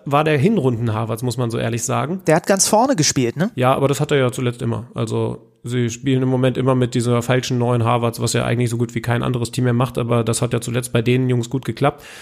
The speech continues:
Speaker 1: Aber auch wenn er sich dann mal Bälle holt
Speaker 2: Ja, ich wollte es eigentlich nur noch mal erwähnen, weil ich eben nicht weiß, ob alle das mitbekommen haben, ne? Dass der Havertz da im Moment bei Leverkusen in vorderster Front spielt, als eben diese falsche Neun.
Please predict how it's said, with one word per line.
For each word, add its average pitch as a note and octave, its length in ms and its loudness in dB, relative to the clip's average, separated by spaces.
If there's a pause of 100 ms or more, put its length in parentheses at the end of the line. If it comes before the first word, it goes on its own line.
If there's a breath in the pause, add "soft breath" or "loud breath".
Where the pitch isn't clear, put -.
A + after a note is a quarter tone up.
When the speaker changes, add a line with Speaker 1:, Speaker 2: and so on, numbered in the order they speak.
(160 loud breath)
Speaker 1:
Aber B2+ 360 2
auch A#2+ 160 0
wenn C#3+ 100 6
er E3 80 6
sich C#3+ 140 2
dann C#3+ 160 2
mal C#3 80 4
Bälle C3+ 260 4
holt C#3 200 4
Speaker 2:
Ja, B2 100 4
ich C#3 80 0
wollte C#3+ 180 2
es - 20 -2
eigentlich D3 220 -2
nur D3 100 0
noch D#3 80 2
mal C#3 140 2
erwähnen, C3 360 0
weil B2+ 120 0
ich C3 80 -2
eben B2+ 160 -4
nicht C3+ 160 -4
weiß, C3+ 260 2
ob - 160 -6
alle C#3+ 180 0
das C3 120 0
mitbekommen B2 480 -2
haben, A#2 220 -4
ne? C#3 100 0
Dass D#3 160 0
der B2+ 140 0
Havertz C#3 340 0
da D#3 120 2
im C#3+ 120 0
Moment C3+ 460 -2
bei B2+ 100 0
Leverkusen D3+ 560 -2
in B2+ 120 -6
vorderster D#3 520 0
Front D#3 300 -4
spielt, F3 500 -2
als C#3+ 380 0
eben D#3 420 -2
diese C#3+ 280 0
falsche D3 340 0
Neun. C3+ 220 -4